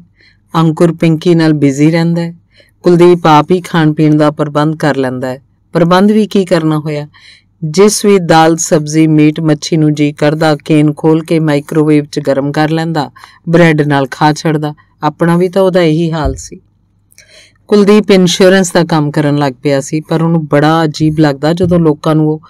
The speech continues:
ਇੰਸ਼ੋਰੈਂਸ ਕਰਾਉਣ ਲਈ ਆਖਦਾ ਤੇ ਉਹਨਾਂ ਦੇ ਫਾਇਦੇ ਗਿਣਾਉਂਦਾ।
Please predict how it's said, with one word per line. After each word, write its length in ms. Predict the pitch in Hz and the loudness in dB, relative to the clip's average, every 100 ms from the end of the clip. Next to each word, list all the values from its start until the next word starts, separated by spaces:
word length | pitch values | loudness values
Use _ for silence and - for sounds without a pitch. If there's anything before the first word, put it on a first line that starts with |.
| _ _ - | _ _ -2
ਇੰਸ਼ੋਰੈਂਸ 640 | 180 175 202 190 208 202 | 0 2 4 4 4 0
ਕਰਾਉਣ 380 | - 170 151 147 | 0 0 2 2
ਲਈ 140 | 156 | 2
ਆਖਦਾ 420 | 147 139 - 147 | 0 -2 -6 -6
ਤੇ 140 | 147 160 | -4 -2
ਉਹਨਾਂ 200 | 160 156 | 0 0
ਦੇ 100 | 156 | 0
ਫਾਇਦੇ 460 | - 147 131 139 | 0 -2 0 -2
ਗਿਣਾਉਂਦਾ। 520 | 143 143 135 123 139 | -4 -6 -8 -12 -16